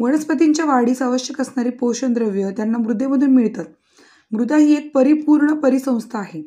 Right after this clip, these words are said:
या उलट माती एक पदार्थ आहे. तर माती आणि मृदेतला फरक कळाला? थोडक्यात काय, तर कुंभार वापरतो ती माती आणि शेतकरी वापरतो ती मृदा. शेतकरी मृदा परिसंस्थेचा वापर करतो,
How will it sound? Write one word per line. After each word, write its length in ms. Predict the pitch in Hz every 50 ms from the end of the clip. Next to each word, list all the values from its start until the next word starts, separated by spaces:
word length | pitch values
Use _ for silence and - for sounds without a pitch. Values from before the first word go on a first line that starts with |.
| - _ _ _ -
या 80 | 233 214
उलट 300 | 220 226 220 226 233 254
माती 460 | 240 233 220 214 214 - - 262 262
एक 160 | 262 262 - -
पदार्थ 380 | 247 202 214 208 202 202 - -
आहे. 80 | 160 - _ _ _ _ _ _ _ -
तर 40 | 226
माती 360 | 240 247 240 233 240 - 302
आणि 140 | 294 285 294
मृदेतला 460 | 277 269 269 226 269 262 254 - 269
फरक 260 | - 269 254 254 254
कळाला? 300 | - 254 262 262 262 226 175 - _ _ _ _ _ _ - _ _ _ _ _ -
थोडक्यात 400 | 262 269 302 - - 339 - - -
काय, 160 | 262 226 220
तर 120 | 214 - 240
कुंभार 420 | 247 - 277 262 262 294 302 302
वापरतो 500 | 302 277 262 - - 254 254 254 269 269
ती 160 | - - 294
माती 540 | 294 285 285 262 - - - 170 247 - _ -
आणि 140 | 269 226 226
शेतकरी 520 | 220 - 269 247 247 - - 269 269 302
वापरतो 800 | 302 277 247 247 - 233 226 226 - 254 277 302 - - _ _ - -
ती 80 | 294
मृदा. 360 | 294 294 311 311 247 - 175 - - - _ _ _ _ _ _ _ _ _ _ -
शेतकरी 440 | - 285 285 302 - - 339 370
मृदा 340 | 359 330 302 302 302 302 320
परिसंस्थेचा 760 | 330 - 311 302 302 302 - 302 262 247 247 285 262 - 277
वापर 320 | 269 240 208 214 - 240 247
करतो, 540 | 247 - 269 254 - - 208 214 233 -